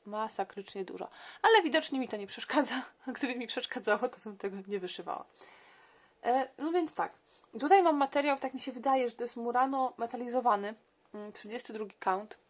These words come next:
ale nie jestem pewna. Wiem tylko, że w tym materiale średnio mi się wyszywało. Na przykład w tym materiale Murano, na którym wyszywałam tą dziewczynę ze słonecznikiem, wyszywało się cudownie. Myślałam, że na tym będzie tak samo. Chciałam ten obraz początkowo wyszyć metodą parkowania, ale krzyżyki były tak brzydkie podczas tej metody parkowania,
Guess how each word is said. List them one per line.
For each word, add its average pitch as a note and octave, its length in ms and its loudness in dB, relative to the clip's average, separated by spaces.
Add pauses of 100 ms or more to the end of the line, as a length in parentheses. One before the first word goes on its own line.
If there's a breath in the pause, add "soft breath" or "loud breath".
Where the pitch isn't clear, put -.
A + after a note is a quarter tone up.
(560 loud breath)
ale A#3 180 4
nie C#4+ 120 2
jestem G#3+ 280 -2
pewna. F#3+ 340 0
Wiem C#4 160 -4
tylko, D#4+ 300 0
że C#4+ 100 0
w - 20 -20
tym C#4 140 -4
materiale B3 480 2
średnio A#3 340 -6
mi G#3+ 100 -8
się G#3+ 140 -10
wyszywało. G#3 640 0 (540 loud breath)
Na G#3+ 140 -2
przykład A#3 260 -2
w - 20 -20
tym B3 140 -4
materiale A#3 920 6
Murano, A3 600 2
na G#3+ 100 -2
którym G#3+ 400 -8
wyszywałam G#3+ 640 2
tą G#3 160 -12
dziewczynę G#3+ 300 -6
ze G3 60 -14
słonecznikiem, A3 440 -8
wyszywało G#3 360 0
się - 140 -14
cudownie. C4+ 580 2 (440 loud breath)
Myślałam, A#3+ 440 0
że A#3 120 -4
na A#3 60 -10
tym A#3 180 -8
będzie G3+ 180 -6
tak C4+ 180 -2
samo. C#4+ 340 2
Chciałam A#3 360 0
ten G#3+ 160 -8
obraz G#3+ 300 0
początkowo G3 500 -6
wyszyć F#3+ 260 -16
metodą C4 340 -2
parkowania, C#4 640 0
ale A#3 180 0
krzyżyki A#3 420 -12
były G#3+ 280 -2
tak C#4 300 4
brzydkie A3+ 400 -6
podczas A3 300 -10
tej A3 120 -12
metody G#3+ 300 -4
parkowania, G3 580 -6